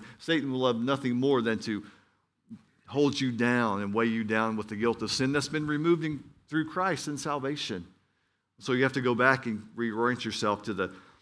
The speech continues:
right perspective of salvation and change that perspective.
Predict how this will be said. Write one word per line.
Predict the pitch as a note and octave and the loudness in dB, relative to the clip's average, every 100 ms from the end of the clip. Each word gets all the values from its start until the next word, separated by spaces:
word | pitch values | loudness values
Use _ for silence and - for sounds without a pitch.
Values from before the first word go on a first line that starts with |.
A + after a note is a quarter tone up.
| _ _ | _ _
right | A#2+ C3+ C#3 | 2 2 2
perspective | A#2+ - A#2+ A2+ - G2+ | -4 -2 0 0 0 -2
of | G#2+ - | -2 -2
salvation | A2 G2+ G2 G2+ - F#2 E2 - _ _ _ _ _ _ _ _ _ | 0 0 2 -2 -2 -6 -10 -14 _ _ _ _ _ _ _ _ _
and | A#2+ | -8
change | G#2+ A#2+ A2+ | -2 0 2
that | A2 G#2 A2+ | 2 0 -2
perspective. | - G#2+ G2 F#2 F2+ | -4 -2 -2 -6 -12